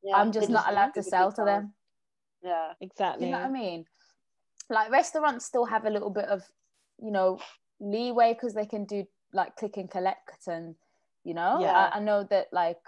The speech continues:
Speaker 2: some places are opening on certain days to let people get essentials and stuff.
Speaker 3: Yeah.
Speaker 1: Yeah.
Speaker 2: But when it comes to, like, imagine if you're a small,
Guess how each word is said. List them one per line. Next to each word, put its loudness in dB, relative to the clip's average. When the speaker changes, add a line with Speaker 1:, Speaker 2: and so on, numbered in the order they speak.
Speaker 2:
some -8
places -4
are -2
opening -6
on -4
certain -4
days -6
to -14
let -6
people -14
get -8
essentials -12
and -10
stuff. -2
Speaker 3:
Yeah. -8
Speaker 1:
Yeah. -12
Speaker 2:
But -2
when -2
it -10
comes -8
to, -2
like, 0
imagine -4
if -12
you're -6
a -8
small, -4